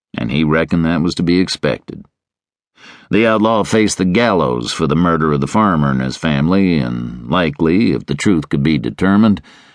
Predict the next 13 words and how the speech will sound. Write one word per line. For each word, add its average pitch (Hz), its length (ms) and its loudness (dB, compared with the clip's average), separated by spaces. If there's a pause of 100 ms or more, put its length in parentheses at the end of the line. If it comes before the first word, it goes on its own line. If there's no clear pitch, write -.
(100)
there 82 180 0
were 78 140 2
additional 87 580 0
instances 64 800 -6
where 60 240 -4
murders 65 460 -2
of 67 100 -6
a 73 60 -4
similar 71 420 0
nature 65 380 -4
had 57 120 -6
been 64 220 -4
committed. 65 520 -2